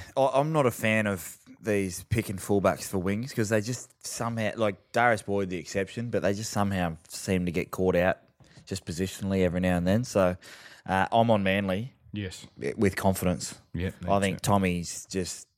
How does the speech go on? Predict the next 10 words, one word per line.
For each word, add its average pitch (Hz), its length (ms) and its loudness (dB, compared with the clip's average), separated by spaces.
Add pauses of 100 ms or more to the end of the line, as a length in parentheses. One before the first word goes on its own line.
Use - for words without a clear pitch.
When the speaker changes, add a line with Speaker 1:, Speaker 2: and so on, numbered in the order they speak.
(280)
Speaker 1:
I 92 60 -8
love 98 280 2
watching 90 260 -2
him 82 120 -8
play, 87 380 2
and 85 120 -4
he, 92 280 -4 (240)
he 95 200 -4 (320)
could 131 160 4
have 90 260 0